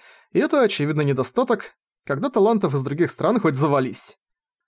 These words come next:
Остается надеяться, что в этом году на S I G Федерация Солнечной системы выступит получше,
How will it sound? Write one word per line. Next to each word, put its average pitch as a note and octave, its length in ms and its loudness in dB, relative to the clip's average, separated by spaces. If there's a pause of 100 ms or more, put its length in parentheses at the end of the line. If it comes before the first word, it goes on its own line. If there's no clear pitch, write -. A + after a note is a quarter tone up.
Остается G3 580 -2
надеяться, G3 560 2
что - 180 -2
в A3 60 0
этом G3+ 260 -2
году E3 240 2
на F3+ 180 2
S G3 220 0
I C#3 140 4
G D#3+ 260 0
Федерация F3+ 560 -2
Солнечной D#3+ 460 0
системы D3 480 -2
выступит E3 400 -2
получше, D#3+ 640 0